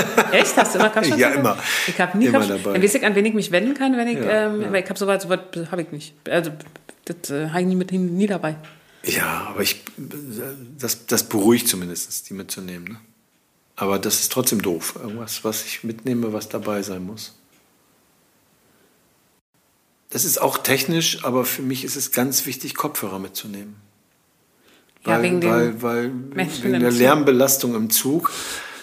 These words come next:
Speaker 1: Äh, ich hab irgendwann mal auf, bei Dienstreisen beschlossen,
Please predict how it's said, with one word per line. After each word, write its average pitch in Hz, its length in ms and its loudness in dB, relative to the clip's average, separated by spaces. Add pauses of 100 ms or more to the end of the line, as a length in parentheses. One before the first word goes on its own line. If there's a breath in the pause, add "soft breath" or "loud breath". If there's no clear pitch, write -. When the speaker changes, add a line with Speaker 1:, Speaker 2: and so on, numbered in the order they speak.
(140 loud breath)
Speaker 1:
Äh, 123 260 4 (1040 loud breath)
ich - 160 -2
hab 131 160 -2
irgendwann 147 400 4
mal 135 400 4
auf, - 200 -10 (760)
bei 120 140 -4
Dienstreisen 127 1300 2
beschlossen, 135 680 0